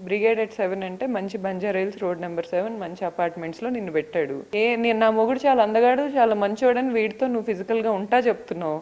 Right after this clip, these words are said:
ఏమనాలి నిన్ను? ఈ న్యూసెన్స్ అంతా నా ఇంటికి నాతో ఆగిపోతే చాలు. నా బిడ్డ కూడా ఈ న్యూసెన్స్. రేపు వాడు స్కూల్లో చదువుకుంటుంటే, "ఏ, మీ ఫాదర్ వచ్చి మా మదర్ దగ్గరికి వచ్చాడు" అని పిల్లలు వచ్చి చెప్పాలని నేనైతే ఎక్స్‌పెక్ట్ చేయట్లా.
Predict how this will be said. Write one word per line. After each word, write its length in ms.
ఏమనాలి 480
నిన్ను? 420
ఈ 120
న్యూసెన్స్ 500
అంతా 300
నా 200
ఇంటికి 640
నాతో 500
ఆగిపోతే 540
చాలు. 420
నా 100
బిడ్డ 300
కూడా 240
ఈ 100
న్యూసెన్స్. 440
రేపు 300
వాడు 240
స్కూల్లో 400
చదువుకుంటుంటే, 800
"ఏ, 100
మీ 140
ఫాదర్ 400
వచ్చి 200
మా 100
మదర్ 280
దగ్గరికి 360
వచ్చాడు" 480
అని 100
పిల్లలు 320
వచ్చి 240
చెప్పాలని 440
నేనైతే 400
ఎక్స్‌పెక్ట్ 400
చేయట్లా. 320